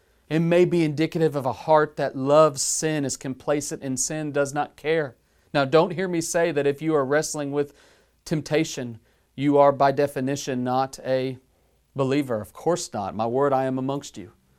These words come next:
If you have not fallen into lust or done things that you regret deeply, oh, my word, there is grace that is greater than all our sin. So throw yourself upon the mercy of Christ and plead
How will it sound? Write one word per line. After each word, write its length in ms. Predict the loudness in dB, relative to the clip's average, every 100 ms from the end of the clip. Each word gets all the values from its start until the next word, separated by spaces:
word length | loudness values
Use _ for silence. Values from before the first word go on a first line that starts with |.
| _ _ _ _ _ -10
If 160 | -4
you 120 | 0
have 120 | 2 2
not 200 | 0 0
fallen 580 | 4 4 4 0 -4 -8 -4
into 400 | -2 -2 -6 -4
lust 640 | 2 4 2 -4 -12 -18 _ _ _ -2
or 140 | -2
done 320 | 2 2 0
things 420 | -4 -4 -2 -2 -4
that 160 | -4
you 180 | -2 -2
regret 480 | -2 -2 0 -2 -4
deeply, 560 | -8 -8 -8 -8 -10 -16 _ _ _ _ _ _ _ _
oh, 240 | 6 6 6
my 160 | 2
word, 360 | 0 0 0 0
there 180 | -2 -2
is 100 | -4
grace 400 | 0 0 0 -4
that 140 | -6
is 120 | -6
greater 320 | -4 -2 -2
than 160 | -4 -6
all 300 | -4 -4 -2
our 140 | -4
sin. 460 | -4 -8 -8 -12 -18 _ _ _ _ _ -8
So 160 | -6
throw 320 | -6 0 2 2
yourself 480 | 0 -2 -4 -4
upon 260 | -8 -8 -6
the 80 | -6
mercy 380 | -6 -8 -10 -10
of 120 | -10
Christ 520 | -4 -4 -4 -12 -18 _ _ -10
and 160 | -10
plead 640 | -10 -4 -2 0 -2 -4